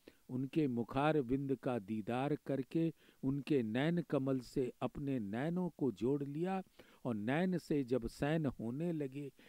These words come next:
इशारे होने लगे, तो नैनों से रस का फव्वारा बहने लगा और उसकी सभी लहरें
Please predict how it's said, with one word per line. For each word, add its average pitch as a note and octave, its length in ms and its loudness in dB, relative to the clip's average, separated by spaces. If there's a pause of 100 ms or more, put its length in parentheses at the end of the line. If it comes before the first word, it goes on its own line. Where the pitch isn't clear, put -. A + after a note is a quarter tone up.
(100)
इशारे C#3 480 6
होने B2+ 400 4
लगे, C3 440 0 (420)
तो C#3 100 6
नैनों C#3+ 500 4
से A#2+ 340 2 (760)
रस C#3 280 0
का A#2+ 220 0 (1500)
फव्वारा C#3+ 540 6
बहने B2 420 0
लगा A2+ 400 -2 (360)
और A2+ 140 0
उसकी - 400 -2
सभी F3+ 460 4
लहरें B2 480 4